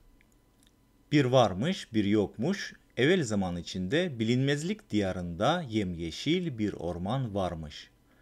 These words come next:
Bir varmış, bir yokmuş. Можно перевести как "было это или не было". Обычно турецкие сказки начинаются с таких слов.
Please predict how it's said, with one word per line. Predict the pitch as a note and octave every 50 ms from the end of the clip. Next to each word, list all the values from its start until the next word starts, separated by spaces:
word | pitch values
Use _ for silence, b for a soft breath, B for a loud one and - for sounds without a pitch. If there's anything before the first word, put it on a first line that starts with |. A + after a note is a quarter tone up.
| b b b b b b b _ _
Bir | A#2+ B2
varmış, | B2 B2+ D3+ C#3 A#2+ F#2+ F#2+ B2+ F3 F#3+ - - -
bir | D3 D3
yokmuş. | D3 D#3 D#3 C3 - - E2+ F2 E2+ - - - - - -
Можно | A2+ B2 C3+ A#2+ A2 G#2
перевести | - F#2+ G2+ G#2 - - - G#3
как | G3+ - A#2 - -
"было | F#2 G#2+ D3+ F3 F3 D#3+ C#3
это | - A2+ A#2+ - -
или | - - G#2+ A2 A2+ A2+
не | A2+ A2 G2+
было". | F#2 D#2+ D2+ D2 D2 E2
Обычно | F#2+ A2 B2 - - - F2+
турецкие | E2+ - G#2 G2 G2 F#2 - - - F2+
сказки | - - - F3 F#3+ F#3+ - -
начинаются | A2+ G2+ G2 - G2 A#2+ C#3+ C#3 - - -
с |
таких | - F2+ D#2+ - G#2+ G2+
слов. | - - - F#2+ F#2 D#2+